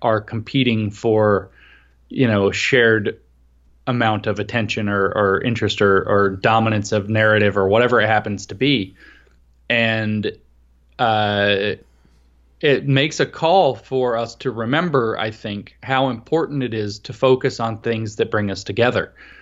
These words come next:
So I think that that's actually something we really should be paying a lot more attention to, you know, whether it's, you know, we're all people at the biggest level, you know, we're all humans, we're all trying to get through this together and make our best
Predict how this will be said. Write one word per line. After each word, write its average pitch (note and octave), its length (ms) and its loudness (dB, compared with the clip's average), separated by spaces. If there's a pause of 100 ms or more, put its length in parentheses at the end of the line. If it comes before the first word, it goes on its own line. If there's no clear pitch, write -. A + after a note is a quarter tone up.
(180)
So B2 200 2
I A2 140 4
think E3+ 200 0
that E3 100 -4
that's C3 180 2
actually B2 300 -2
something A2+ 320 -8
we G#2+ 160 -6
really B2 760 2
should G#2+ 320 -2
be G#2+ 100 -2
paying A2 300 -4
a G#2 80 2
lot G#2 180 2
more G2 160 0
attention A2+ 420 -2
to, F#2 160 -6
you F#2 180 -8
know, G2 180 0
whether G#2 340 4
it's, G#2 260 -2 (600)
you B2 120 2
know, G#2+ 320 4
we're A2+ 260 4
all G2 240 2
people B2+ 520 2
at G#2 140 -2
the A2+ 60 -6
biggest A2 500 -4 (180)
level, F#2+ 400 2
you G2+ 120 -6
know, G2 120 -4
we're G2+ 180 2
all C3+ 160 4
humans, A2+ 380 -2
we're G#2 140 -2
all C#3 180 4
trying C#3 280 -2
to A#2+ 60 -4
get A2+ 200 -4
through B2 140 -2
this G#2+ 180 -8
together G2 340 -6
and F#2+ 80 -6
make G#2 180 -4
our G2 100 0
best - 460 -2